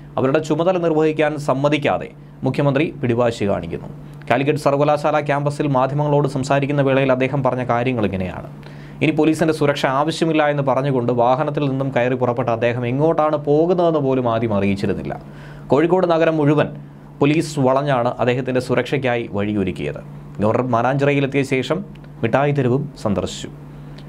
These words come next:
ഗവർണർ ആ നേരം പറഞ്ഞ കാര്യം ഇങ്ങനെയായിരുന്നു.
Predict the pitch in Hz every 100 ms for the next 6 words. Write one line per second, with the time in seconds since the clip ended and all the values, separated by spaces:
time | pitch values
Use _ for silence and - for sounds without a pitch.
0 | - - - - 131 156 160 143 175 170
1 | 165 139 143 160 147 - 131 135 143 107
2 | 101 92 82 90 -